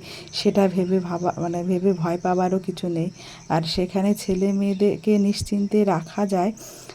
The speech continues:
আর নাতি নাতনিদের ভালোবাসা, সেটা তো বলার অপেক্ষা রাখে না। দিদুন, মামা, মামি, মাসি, দিদারা, এমনকি চেনা পাড়া প্রতিবেশীরও ভালোবাসা, সেটা ভাষায় প্রকাশ করা যায় না।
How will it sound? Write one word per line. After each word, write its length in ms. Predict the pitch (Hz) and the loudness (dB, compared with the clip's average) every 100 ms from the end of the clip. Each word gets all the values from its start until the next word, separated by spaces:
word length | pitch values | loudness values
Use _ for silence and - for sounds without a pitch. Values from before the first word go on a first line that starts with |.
| - | -2
আর 100 | 180 | 2
নাতি 280 | 185 185 202 | 2 2 2
নাতনিদের 560 | 196 196 208 202 220 220 | 2 0 0 2 4 2
ভালোবাসা, 600 | 208 185 214 214 208 196 | 0 0 2 2 0 -2
সেটা 280 | - 185 190 | -2 -4 -2
তো 120 | 202 | -2
বলার 360 | 190 175 180 185 | 0 0 0 0
অপেক্ষা 480 | - 160 - 165 185 | -2 -4 -6 -4 -4
রাখে 300 | 170 165 175 | -4 -6 -8
না। 120 | 170 160 - - - - - - - - - 180 | -8 -10 -14 -20 -20 -20 -20 -14 -14 -14 -10 2
দিদুন, 440 | 196 170 190 190 | 2 6 4 6
মামা, 420 | 190 175 180 180 185 | 4 2 2 2 2
মামি, 460 | 180 170 175 185 | 0 0 0 0
মাসি, 420 | 180 160 160 - 190 | 0 0 -2 -2 -4
দিদারা, 460 | 180 175 165 165 185 - - - - | -2 -2 -2 -4 -4 -8 -18 -18 -2
এমনকি 420 | 190 202 220 214 | 4 8 8 6
চেনা 300 | 226 208 202 214 | 4 4 6 4
পাড়া 280 | 196 202 190 | 4 2 2
প্রতিবেশীরও 840 | 196 196 190 202 196 190 208 202 208 | 2 0 2 2 2 2 4 4 4
ভালোবাসা, 560 | 190 175 185 180 185 208 - - - | 4 2 0 0 0 -2 -4 -20 -6
সেটা 220 | 208 202 | 4 4
ভাষায় 380 | 196 202 - 202 | 6 2 2 2
প্রকাশ 340 | 202 196 185 - | 2 0 0 -2
করা 220 | 185 175 | -2 -2
যায় 200 | 160 156 | 0 -2
না। 140 | - | -2